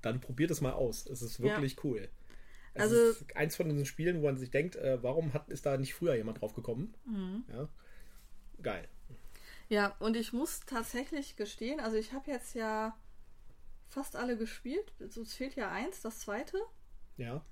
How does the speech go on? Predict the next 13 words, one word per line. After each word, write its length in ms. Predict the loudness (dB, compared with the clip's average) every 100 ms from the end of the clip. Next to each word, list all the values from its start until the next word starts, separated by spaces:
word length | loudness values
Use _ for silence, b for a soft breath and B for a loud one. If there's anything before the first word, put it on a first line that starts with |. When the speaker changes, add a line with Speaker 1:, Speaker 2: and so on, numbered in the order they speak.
| -12 -12
Speaker 2:
Das 120 | -6
haben 120 | -2
wir 100 | 0
nicht 240 | 0 -4 -4
gespielt, 440 | -6 -4 -4 -2
das 120 | -2 -2
haben 100 | -2
wir 80 | -2
uns 140 | -4
nur 100 | -8
angeguckt. 680 | -6 -6 -6 -6 -8 -8 -16 b b b b b -14 -14 -12 -14 -16 -16 -12 -10 -6
Ich 260 | -6 -6 0
bin 160 | 2